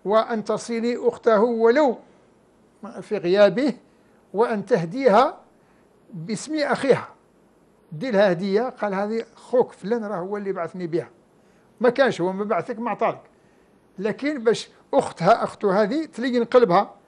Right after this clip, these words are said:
و-، وتفكر وتقول: "كيفاش خويا راه يبعث لي الهدايا ويسقسي عليا، والله غير عيب عليا، يلا نروح نطلب منه السماح و-، و-، وت-، وتسامحوا، وإن شاء الله يكون،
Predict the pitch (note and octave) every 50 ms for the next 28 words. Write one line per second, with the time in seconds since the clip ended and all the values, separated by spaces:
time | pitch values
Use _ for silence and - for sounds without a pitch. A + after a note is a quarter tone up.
0 | _ _ _ _ _ _ _ _ _ _ _ _ _ _ _ _ _ _ _ _
1 | - A3+ A#3 A#3 A#3 A#3 A3+ A3+ A3+ A3+ A3+ A3 A3 A3+ A3+ A3+ A3 A3 A3 A3
2 | G#3+ A3+ A3+ A#3 A#3 A#3+ A#3+ A3+ A3+ G#3 - - D#4+ D4 - - B3+ A#3+ B3 -
3 | F#3 E3 - - - B3 - - B3+ G3+ F#3 E3+ - - - A#3+ A#3 G#3+ G3+ G#3
4 | G#3 F3+ F3 G3 F#3 G3 F#3+ F#3 - G#3 G3 G3 E3+ E3+ F#3 E3 G#3 G#3 F#3+ F3+
5 | F#3 F#3+ F#3+ F#3+ F#3+ F#3 - - - - - G#3+ F3+ G3+ G#3 G#3+ A3+ A#3+ A#3+ A#3+
6 | _ _ _ _ _ _ - G3+ F#3 F3 D#3+ D#3 D3 E3 D3+ D3+ E3+ D#3 C#3+ D#3
7 | E3 D#3 D3+ F#3 A#3 A3+ F#3 E3+ G#3 A#3 A3 F#3 D#3 F#3 F#3 F#3 F#3+ F#3+ E3+ F3
8 | F3+ F3 F3 E3 - - F3 G3+ F#3+ D3 F3 F#3+ F3 - - - _ _ - A#3+
9 | A#3+ - - C#4+ C#4 - - - - G#3+ G3+ - - - F#3 E3 D#3 - - B3
10 | D4+ E4 _ _ _ _ _ _ _ _ - A#3 - - A3+ G#3+ G#3+ F3+ F3+ F3+
11 | F#3 G#3+ G#3 G3 F#3 E3+